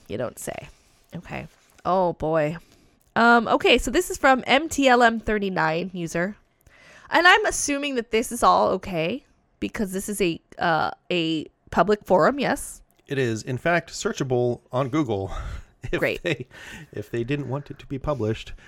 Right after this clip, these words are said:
Speaker 2: they wouldn't have posted it.
Speaker 1: All right. Oh, no. This first sentence breaks my heart. A few years ago,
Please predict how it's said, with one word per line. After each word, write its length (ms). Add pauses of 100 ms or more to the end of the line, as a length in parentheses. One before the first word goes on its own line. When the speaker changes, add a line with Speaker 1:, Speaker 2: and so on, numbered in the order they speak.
(140)
Speaker 2:
they 100
wouldn't 220
have 100
posted 320
it. 160 (760)
Speaker 1:
All 120
right. 260 (1000)
Oh, 420
no. 800 (400)
This 220
first 240
sentence 420
breaks 260
my 140
heart. 340 (2250)
A 60
few 160
years 260
ago, 380